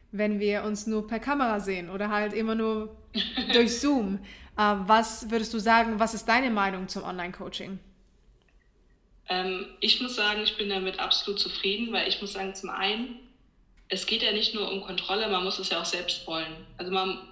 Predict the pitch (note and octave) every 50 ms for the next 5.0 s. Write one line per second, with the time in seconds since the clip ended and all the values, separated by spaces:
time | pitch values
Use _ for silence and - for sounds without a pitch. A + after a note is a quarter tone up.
0 | - - _ _ _ - - - - F#3 G3 G3 G3 F#3+ F#3 F3+ F3+ F3+ E3+ F3
1 | G3 G3 - - G#3+ G#3+ F#3 F#3 F#3 - - E3+ E3 - - - G3+ A3 A#3 A#3+
2 | A3+ - F#3+ F#3 F#3 F#3 F#3 F3+ F3+ F#3 F#3 F#3+ F3+ F3+ F#3 F3+ - - - -
3 | F#3+ - - F#3 - - E3+ E3+ E3 - - D#3 D#3 D#3 D#3+ - F#3 - - -
4 | - - F#3 F3 E3+ E3 - - E3 - D#3+ D#3+ D#3+ - - D3+ D3 D3 -